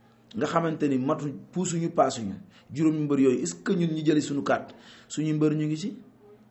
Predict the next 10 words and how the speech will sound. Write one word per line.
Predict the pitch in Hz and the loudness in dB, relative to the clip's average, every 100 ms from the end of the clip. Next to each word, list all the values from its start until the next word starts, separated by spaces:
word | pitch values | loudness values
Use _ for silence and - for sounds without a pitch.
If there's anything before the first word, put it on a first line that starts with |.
| - - - _ | -20 -20 -20 _
Li | - 170 | 2 4
doon | 175 | 6
yoon, | 160 135 | 6 6
yaakaar | 120 131 127 117 | 4 2 2 0
naa, | 113 104 | 0 0
mooy | 98 95 - - - - 95 | 0 -2 -8 -20 -20 -16 -4
ñu | 117 | -4
bàyyi | 123 117 104 | 0 0 2
ñun | 123 165 110 | 0 0 -2
Sénégalais | 104 - 117 110 104 | -8 -6 -4 0 -2